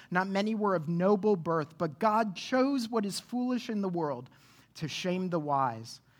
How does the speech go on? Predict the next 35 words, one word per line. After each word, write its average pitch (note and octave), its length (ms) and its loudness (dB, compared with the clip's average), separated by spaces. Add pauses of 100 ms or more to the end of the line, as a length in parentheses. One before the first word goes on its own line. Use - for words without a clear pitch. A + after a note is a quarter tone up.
(160)
God F3+ 240 4
chose G#3+ 340 2
what F3+ 160 -2
is D#3 140 -2
weak A3+ 340 6
in F3+ 100 -2
the D#3+ 60 -4
world D3+ 300 -2
to D3 120 -10
shame F#3+ 440 0
the E3+ 120 -2
strong. F#3 360 -2
God F3+ 240 4
chose G3 320 -2 (240)
what F#3 140 4
is D#3 160 -4
low G3+ 460 6
and E3 200 0
despised F#3+ 680 4
in F3+ 100 -2
the E3+ 80 -2
world. C3+ 520 -6 (720)
And C#3 100 -14
because F3 320 0
of F3+ 80 -2
him, G3 280 -2
you E3 160 0
are D3+ 120 2
in E3 220 0
Christ E3+ 320 -2
Jesus. F3 420 -4
As F#3+ 240 2
it G#3+ 120 2
is G3 140 0
written, G#3 340 0